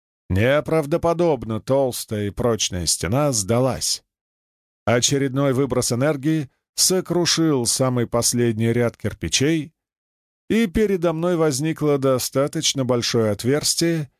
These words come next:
из которого тут же дохнуло промозглой сыростью. Я осторожно заглянул внутрь, после чего облегченно выругался.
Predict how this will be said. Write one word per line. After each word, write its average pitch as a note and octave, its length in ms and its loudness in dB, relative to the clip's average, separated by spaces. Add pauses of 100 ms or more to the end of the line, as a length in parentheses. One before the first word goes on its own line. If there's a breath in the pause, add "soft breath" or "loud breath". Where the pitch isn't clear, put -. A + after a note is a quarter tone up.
(300)
из A2 160 2
которого A#2 380 0
тут D#3+ 240 -2
же C#3 180 0
дохнуло A#2+ 680 -2
промозглой G#2+ 720 0
сыростью. - 840 -4 (960)
Я A2 140 2
осторожно A#2+ 580 0
заглянул A2 640 0
внутрь, G#2 540 -2 (1000)
после E3+ 540 2
чего C#3 420 2
облегченно A#2 680 0
выругался. G2 1040 -4